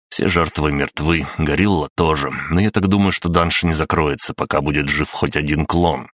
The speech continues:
К тому же я подозреваю, что клоны способны воскресить гориллу.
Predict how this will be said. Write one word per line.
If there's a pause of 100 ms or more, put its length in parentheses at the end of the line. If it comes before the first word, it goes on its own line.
(260)
К
тому
же
я
подозреваю,
что
клоны
способны
воскресить
гориллу.